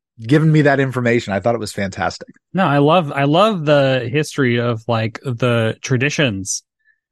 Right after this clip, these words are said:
Speaker 2: that, that we have. I'm trying to see now which, uh, nineteen fifties Halloween episodes I have actually. So in my database, I, so, uh, Adventures of Ozzie and Harriet has one. The Honeymooners has one.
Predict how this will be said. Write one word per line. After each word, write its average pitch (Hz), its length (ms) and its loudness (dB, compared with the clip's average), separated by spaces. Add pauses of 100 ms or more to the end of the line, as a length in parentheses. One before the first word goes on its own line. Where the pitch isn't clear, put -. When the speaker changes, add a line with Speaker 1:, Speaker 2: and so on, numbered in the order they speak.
(180)
Speaker 2:
that, 110 380 0
that 110 180 -4
we 110 140 -4
have. 117 480 -2
I'm 123 180 0
trying 170 240 0
to 160 60 2
see 165 200 0
now 139 300 2
which, 123 400 -4 (100)
uh, 123 140 -2
nineteen 117 380 -2
fifties 113 340 -4
Halloween 113 340 0
episodes 113 440 -4
I 117 80 -2
have 113 120 -2
actually. 113 460 -4 (640)
So 160 200 0
in 147 160 2
my 185 200 4
database, 135 880 0
I, 135 460 0
so, 135 600 0 (520)
uh, 143 220 0
Adventures 180 440 -2
of 185 80 -2
Ozzie 180 320 0
and 170 100 -6
Harriet 147 640 0
has 139 380 -4
one. 131 540 2
The 123 120 -4
Honeymooners 151 680 2
has 131 300 -2
one. 120 540 -2